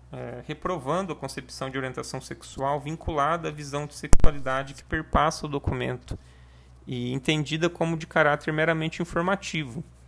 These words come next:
né? Não se propõe a fazer uma discussão mais enfática, mais aprofundada sobre as relações sociais, é, en-, é, envolvidas nessa discussão, né? Fica ali como meramente um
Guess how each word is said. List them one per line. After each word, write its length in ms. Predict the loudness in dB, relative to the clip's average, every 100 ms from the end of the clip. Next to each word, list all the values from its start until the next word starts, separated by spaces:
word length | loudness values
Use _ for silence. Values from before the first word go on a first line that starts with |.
| -16
né? 220 | -10 -10 -10 -20 -8
Não 100 | -4
se 140 | -4 -2
propõe 380 | -4 -2 0 0
a 60 |
fazer 280 | 0 0 0
uma 140 | -2
discussão 540 | -4 -8 -8 -4 -2 -2
mais 520 | -2 -4 -4 -8 -10
enfática, 680 | -10 -4 -2 -2 -4 -8 -8
mais 420 | -6 -8 -8 -12
aprofundada 920 | -12 -10 -6 -4 0 2 2 0 -4 -8 -18 -12
sobre 400 | -10 -2 -2 -2
as 100 | -4
relações 400 | -2 -2 -4 -4
sociais, 880 | -4 -6 2 4 4 2 -4 -12 -16 -20 -20 -20 -20 -20 -18 -10
é, 480 | -8 -8 -8 -10 -16 -10
en-, 240 | -8 -8 -10 -18 -12
é, 200 | -10 -8
envolvidas 640 | -8 -8 -8 -6 -6 -6
nessa 240 | -10 -12
discussão, 520 | -16 -16 -14 -14 -14 -14 -20 -20 -20 -20 -20 -20 -20 -20 -20 -20 -20 -16
né? 160 | -10 -10 -12 -14
Fica 260 | -8 -2 0
ali 140 | 0
como 340 | 0 0 2
meramente 680 | 0 0 0 0 -4 -6 -8
um 160 | -8